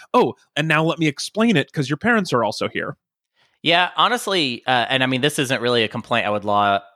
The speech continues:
Speaker 2: lo-, lob at this movie 'cause obviously they made the choice in the movie before, but, um, I would, I would have liked it to just stay to board game. As a board gamer, I like board games, and,
Speaker 1: Oh, yeah.
Speaker 2: uh, I always thought the fact that, you know, the, the nineties Jumanji movie, it being a board game, kinda gave it this, like,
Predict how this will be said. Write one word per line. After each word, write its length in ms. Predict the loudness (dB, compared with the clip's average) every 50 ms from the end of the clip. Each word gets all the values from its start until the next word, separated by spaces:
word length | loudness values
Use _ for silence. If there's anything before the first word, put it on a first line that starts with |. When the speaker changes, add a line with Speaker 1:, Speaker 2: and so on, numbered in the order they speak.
| _ -8
Speaker 2:
lo-, 180 | -4 -4 -4 -2 0
lob 240 | 2 2 2 2
at 100 | -2 -2
this 220 | 0 -2 0 0 -4
movie 280 | -6 -6 -6 -6 -8 -6
'cause 160 | -8 -4 -4
obviously 340 | -4 -2 -2 -6 -6 -6 -4
they 100 | -4 -4
made 140 | -4 -6 -8
the 80 | -8 -10
choice 400 | -8 -4 -4 -4 -4 -6 -8 -10
in 160 | -10 -10 -8
the 220 | -6 -8 -8 -8 _ -18 -12
movie 240 | -8 -8 -8 -8 -10
before, 560 | -12 -12 -12 -6 -4 -2 -2 -2 -4 -6 -8 _ -20 -20 _ _ _ 0
but, 320 | 2 2 4 2 0 -2 -4 -2
um, 500 | 2 2 4 4 2 0 -2 -4 -8 -12 _ _ _ _ -2 0
I 80 | 2 2
would, 160 | 4 2 2 2
I 120 | 2 2 2 0 -8 -16 _ -2
would 140 | 0 0 0
have 100 | -2 -4
liked 300 | -2 -2 -2 -2 -4 -8
it 100 | -6 -6
to 220 | -8 -8 -8 -10 -16 _ -14 -8
just 220 | -8 -6 -6 -4
stay 160 | 0 0 0
to 80 | 0 0
board 260 | -2 0 -2 0 0
game. 220 | 0 0 2 2
As 120 | 0 0 0
a 40 | 0
board 260 | 0 0 0 2 2
gamer, 300 | 0 0 2 2 2 2
I 40 | 4
like 200 | 2 0 -2 -2
board 240 | -6 -6 -6 -4
games, 400 | -4 -4 -4 -4 -6 -8 -10 -10
and, 320 | -8 -6 -4 -4 -2 0 0
Speaker 1:
Oh, 180 | 0 0 0
yeah. 200 | 0 0 2 0
Speaker 2:
uh, 60 | 0 -2 0
I 80 | 0 0
always 200 | 2 2 0 2
thought 180 | 0 0 0
the 80 | 0 -4
fact 380 | 0 0 2 2 2 0 -4 -6
that, 240 | -4 -4 -4 -4 -8 _ _ _ _ _ _
you 100 | -4 0
know, 140 | 0 2 2
the, 220 | 2 0 0 0 -2
the 80 | -4
nineties 460 | -2 0 0 0 0 0 -2 -6 -8 -6
Jumanji 440 | -6 -4 -2 0 -2 -2 -2 -6 -6
movie, 320 | -4 -6 -4 -4 -4 -6
it 80 | -4 -4
being 160 | -4 -6 -6
a 40 | -8
board 240 | -6 -6 -6 -6 -4
game, 200 | -4 -4 -4 -4
kinda 220 | -4 -2 -2 -2
gave 220 | 0 0 -2 -2 -2
it 120 | -6 -8
this, 180 | -8 -10 -6 -6
like, 280 | -6 -6 -6 -8 -16